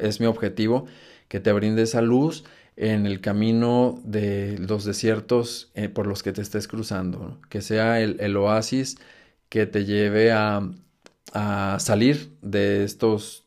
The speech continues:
de estos desiertos y que te permita también tener una perspectiva nueva de vida, una perspectiva positiva de, de mucha luz, de mucha armonía, pero sobre todo de, de amor,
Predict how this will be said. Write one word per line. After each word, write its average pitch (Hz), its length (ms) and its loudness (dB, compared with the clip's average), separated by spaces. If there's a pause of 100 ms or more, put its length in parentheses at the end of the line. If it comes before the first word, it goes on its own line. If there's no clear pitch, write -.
(100)
de 101 140 -2
estos 107 240 -6
desiertos 123 680 4 (500)
y 107 200 0
que 104 160 0
te 107 140 0
permita 104 560 2
también 107 340 0
tener 110 260 0
una 110 220 0
perspectiva 107 640 -2
nueva 107 360 2
de 104 100 0
vida, 117 300 4
una 113 280 -2
perspectiva 107 640 -4
positiva 120 680 0 (540)
de, 101 480 -2
de 98 120 -2
mucha 110 300 0
luz, 135 380 4
de 110 100 2
mucha 110 440 0
armonía, 107 640 -2
pero 104 160 -2
sobre 101 240 -2
todo 107 360 0
de, 104 240 -2
de 98 220 -2
amor, 104 400 0